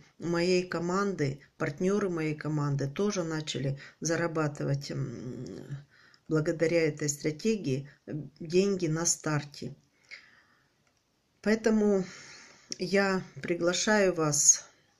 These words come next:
приглашаю тех людей, которые хотят зарабатывать в нашей индустрии, которым интересны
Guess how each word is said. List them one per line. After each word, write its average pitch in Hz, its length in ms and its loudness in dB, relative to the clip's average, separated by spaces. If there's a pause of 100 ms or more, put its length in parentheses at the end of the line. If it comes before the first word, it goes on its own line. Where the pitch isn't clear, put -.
приглашаю 180 680 2
тех 185 300 -2
людей, 180 360 0
которые 170 400 -2
хотят 180 440 -2
зарабатывать 147 680 -4
в - 40 -16
нашей 151 340 -2
индустрии, 151 720 -2 (320)
которым 196 480 0
интересны 185 880 2